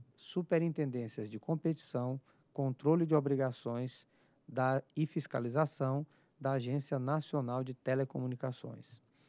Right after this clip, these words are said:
Em trinta de setembro de vinte e um, por meio do ofício dois meia três, solicitei a análise e manifestação da Anatel quanto à possibilidade de anuir com os termos das minutas dos contratos de cessão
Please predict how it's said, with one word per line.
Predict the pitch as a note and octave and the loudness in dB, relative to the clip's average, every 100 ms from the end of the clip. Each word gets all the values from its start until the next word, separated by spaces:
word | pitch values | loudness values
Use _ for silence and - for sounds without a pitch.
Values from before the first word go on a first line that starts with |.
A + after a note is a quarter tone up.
| _ _ _ _ - | _ _ _ _ -6
Em | B2 | -4
trinta | D3+ F3+ E3+ | 2 2 2
de | D3+ | 0
setembro | - C#3 - C3 A#2+ A#2 | 0 0 0 -2 -2 -6
de | |
vinte | G#2+ A#2 - | -8 -8 -2
e | D3+ | 0
um, | D3 F3 | 2 0
por | D3+ B2+ | -2 0
meio | B2+ B2+ | 0 0
do | B2 | 0
ofício | A#2+ - G#2+ - G#2 | -2 -6 -6 -6 -6
dois | B2 C#3 A#2+ | 2 2 2
meia | A2 A#2+ | -2 -4
três, | C3 C3 D3 F3 - - _ - _ | -2 2 2 2 -2 -12 _ -20 _
solicitei | - C#3+ D#3 F3+ C#3+ D#3 E3 | -2 0 0 -2 2 4 4
a | |
análise | D#3+ C3+ C#3+ D3 C3+ C#3 - | 2 2 2 2 0 -4 -4
e | C3 | -2
manifestação | C#3 E3 D3 C#3+ - C3+ - B2+ C3 | 0 0 0 -2 0 -4 -2 -4 -2
da | B2 A#2+ | -2 0
Anatel | D3+ D#3 - C3 C#3 - _ - _ | 0 0 0 2 0 -2 _ -20 _
quanto | - D3+ D#3 | -2 0 2
à | D#3 | 0
possibilidade | - - G3 F#3 F3 F#3 F3 C#3 C#3 C3+ | -2 0 0 0 -2 0 4 6 4 4
de | C3+ | 2
anuir | C#3+ D#3 D3+ C3+ C#3 _ _ _ | 2 4 4 2 0 _ _ _
com | - C3 | -2 0
os | C#3 - | 0 -4
termos | _ C#3+ D#3+ D#3+ D3+ | _ 2 4 4 2
das | C3+ C#3+ | 2 2
minutas | C3+ B2 B2 A#2+ B2 A2+ | 2 0 -2 -2 -6 -6
dos | A#2+ - | -10 -8
contratos | A#2 A#2 A2 G#2 - G2+ | -8 -4 -4 -6 -8 -10
de | - | -6
cessão | C3 C3 - C#3 D3+ | -4 -4 -2 0 0